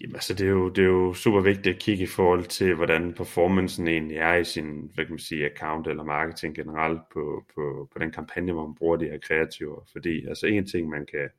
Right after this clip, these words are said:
kan måle på, på YouTube Display Discovery, det er jo sådan noget som frekvens. Og hvis den er rigtig, rigtig, rigtig høj, så vil man ofte opleve, at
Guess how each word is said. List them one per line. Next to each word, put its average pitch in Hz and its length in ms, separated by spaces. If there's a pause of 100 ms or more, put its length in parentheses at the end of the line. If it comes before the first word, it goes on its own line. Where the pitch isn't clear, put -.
(400)
kan 80 100
måle 82 260
på, 73 260
på 69 280
YouTube 85 440
Display 78 320
Discovery, 95 400
det 85 120
er 92 40
jo 87 40
sådan - 140
noget 80 100
som 82 120
frekvens. - 720 (340)
Og - 60
hvis 80 120
den 90 160
er 82 160
rigtig, 90 340
rigtig, 76 320
rigtig - 280
høj, 87 200
så 82 160
vil 82 120
man 82 160
ofte 82 240
opleve, 78 480
at 73 80